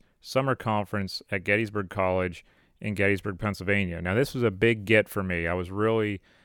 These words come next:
happy to receive the invitation to go to this conference and cover it. Uh, and it's something that I've always wanted to do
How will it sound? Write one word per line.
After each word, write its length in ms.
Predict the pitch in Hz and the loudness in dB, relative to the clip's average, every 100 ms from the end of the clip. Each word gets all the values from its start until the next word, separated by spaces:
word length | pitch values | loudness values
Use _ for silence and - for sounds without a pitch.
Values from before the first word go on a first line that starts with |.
| _ _ | _ _
happy 460 | - 117 117 117 107 | -4 -2 0 -2 -2
to 560 | - 107 104 101 95 95 | -2 -2 0 0 -2 -4
receive 480 | 95 - 120 120 | -8 -6 -4 -2
the 100 | 107 | -2
invitation 680 | 107 101 - 107 107 - 104 | -2 -2 -2 -2 -2 -2 -4
to 100 | - | -4
go 460 | 92 85 101 113 120 | -10 2 4 6 2
to 180 | 117 107 | 0 -4
this 160 | 101 | -4
conference 560 | - 98 98 - 98 - - | -2 -2 -2 -2 -6 -6 -10
and 180 | 95 - | -10 -10
cover 440 | - 117 120 117 | 0 0 4 4
it. 180 | 113 - _ _ _ _ _ | 2 0 _ _ _ _ _
Uh, 680 | 101 95 90 90 90 87 90 _ - | -2 0 0 0 -2 -4 -6 _ -4
and 400 | 110 107 104 101 | 0 0 -2 -4
it's 100 | 107 | -4
something 260 | - 131 123 | -2 0 0
that 80 | 101 | 2
I've 200 | 101 101 | 2 2
always 260 | 104 98 | 2 0
wanted 300 | 101 101 92 | -2 -4 -4
to 100 | - | -8
do 500 | 92 110 120 113 101 | 0 4 4 4 2